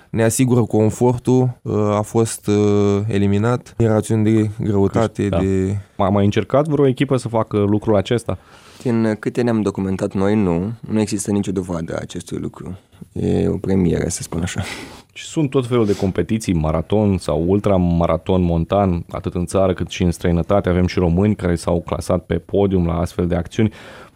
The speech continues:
Speaker 2: Prin ce se diferențiază demersul vostru?
Speaker 3: Noi suntem specializați în trasee complexe din punct de vedere logistic.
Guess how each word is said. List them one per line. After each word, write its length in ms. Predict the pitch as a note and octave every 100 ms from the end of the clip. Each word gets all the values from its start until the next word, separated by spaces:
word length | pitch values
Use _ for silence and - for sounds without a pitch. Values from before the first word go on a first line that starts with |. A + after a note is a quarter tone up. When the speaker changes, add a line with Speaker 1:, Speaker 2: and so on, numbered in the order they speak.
| _
Speaker 2:
Prin 240 | A#2+ A2+
ce 240 | A2+ - D3
se 320 | - C#3 B2+
diferențiază 880 | A#2 A#2 B2+ A#2+ A2+ - A#2 F2+ F2
demersul 520 | E2+ E2 E2 - E2
vostru? 380 | D#2+ C#2+ - - - - - -
Speaker 3:
Noi 520 | B2 B2+ D3 D3+ B2+ -
suntem 360 | - C3 B2
specializați 720 | B2 A#2+ G#2 G#2 F2+ G#2 -
în 140 | G#2 G2
trasee 840 | F#2+ F#2+ - A2 A2 G#2+ G#2+ G#2 -
complexe 680 | - G#2 - G#2+ F2 - F2
din 160 | F2
punct 220 | F2 F2+
de 80 | E2+
vedere 200 | F2+ F2
logistic. 680 | F2 E2 E2 - B2+ B2+